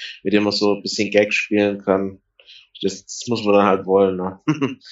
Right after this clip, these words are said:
Also, ich bin auf jeden Fall mal gespannt. Ich bin da ein bisschen optimistischer, äh, Michael, als du,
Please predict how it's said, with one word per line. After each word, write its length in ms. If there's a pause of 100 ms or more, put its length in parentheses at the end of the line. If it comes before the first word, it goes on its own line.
(580)
Also, 400 (140)
ich 180
bin 140
auf 120
jeden 140
Fall 100
mal 120
gespannt. 480
Ich 160
bin 180
da 60
ein 80
bisschen 240
optimistischer, 1160
äh, 20
Michael, 360
als 200
du, 220